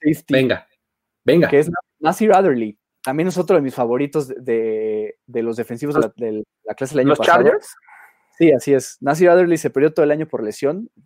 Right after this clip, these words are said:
Speaker 1: Este, de hecho, eh, a mí me gusta mucho por ese estilo que tiene similar al de Earl Thomas. La duda que tenían con él era que viene, venía de, un, de la División dos, de que el college football, pero Nasir Adderley me gusta mucho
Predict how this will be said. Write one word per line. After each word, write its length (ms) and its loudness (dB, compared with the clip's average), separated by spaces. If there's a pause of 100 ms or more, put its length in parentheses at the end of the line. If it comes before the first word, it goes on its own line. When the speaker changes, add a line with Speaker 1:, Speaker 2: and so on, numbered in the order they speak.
(140)
Speaker 1:
Este, 260 -18
de 100 -8
hecho, 280 -2 (600)
eh, 520 -4 (140)
a 80 -4
mí 100 -6
me 100 2
gusta 340 0
mucho 360 -2
por 160 0
ese 160 -2
estilo 320 -4
que 100 -14
tiene 240 -6
similar 380 -2
al 140 0
de 80 -2
Earl 180 -2
Thomas. 540 -6 (200)
La 200 -4
duda 240 2
que 80 -6
tenían 260 -6
con 180 -6
él 100 0
era 120 2
que 160 -8
viene, 320 -6
venía 260 -4
de, 100 -2
un, 200 -8
de 140 -6
la 80 -4
División 420 -6
dos, 480 -2
de 240 -14
que 120 -8
el 420 -14 (360)
college 280 -2
football, 380 0
pero 300 4
Nasir 260 0
Adderley 280 4
me 100 -4
gusta 240 -4
mucho 360 -2